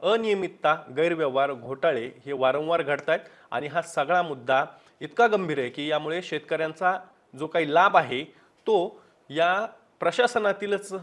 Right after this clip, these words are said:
अधिकारी त्यांच्या स्वतःच्या खिशात घालतायत आणि यामुळंच या मुद्द्यावरून आज विधान परिषदेमध्ये जोरदार खडाजंगी ही झाल्याचं आपल्याला पाहायला मिळालं.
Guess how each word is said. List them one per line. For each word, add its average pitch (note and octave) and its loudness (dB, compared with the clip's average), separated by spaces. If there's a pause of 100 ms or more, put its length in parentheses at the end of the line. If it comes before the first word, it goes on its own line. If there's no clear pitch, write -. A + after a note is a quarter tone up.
(100)
अधिकारी C#3+ 0
त्यांच्या D3 -6
स्वतःच्या D3 -6
खिशात F3+ 0
घालतायत B2 2 (320)
आणि D3 -8
यामुळंच D#3+ -2 (360)
या D#3 0
मुद्द्यावरून D3+ 0 (100)
आज C#3 -2 (460)
विधान G3 4
परिषदेमध्ये C#3 -6 (360)
जोरदार D#3 2 (100)
खडाजंगी C#3+ -4
ही C3+ -12
झाल्याचं A#2+ -10
आपल्याला A#2 -6
पाहायला B2+ -2
मिळालं. G#2 -4